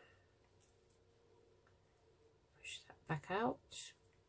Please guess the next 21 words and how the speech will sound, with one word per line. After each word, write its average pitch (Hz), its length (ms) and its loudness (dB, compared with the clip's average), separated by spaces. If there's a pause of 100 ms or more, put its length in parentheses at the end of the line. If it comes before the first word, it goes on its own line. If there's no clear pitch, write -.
(2000)
So - 280 -2
I 156 120 8
need 170 320 6
it - 100 -2 (300)
flat - 500 6
down 156 360 12
there. 151 460 12 (140)
I 151 100 10
don't - 260 4
know 151 80 12
how 156 180 12
to 147 140 4
finish 151 420 6
this 147 240 6
off. 143 500 8 (1120)
So 160 420 8 (260)
if 143 160 0
we 202 80 0
twist - 460 4
it - 160 2
like 170 260 6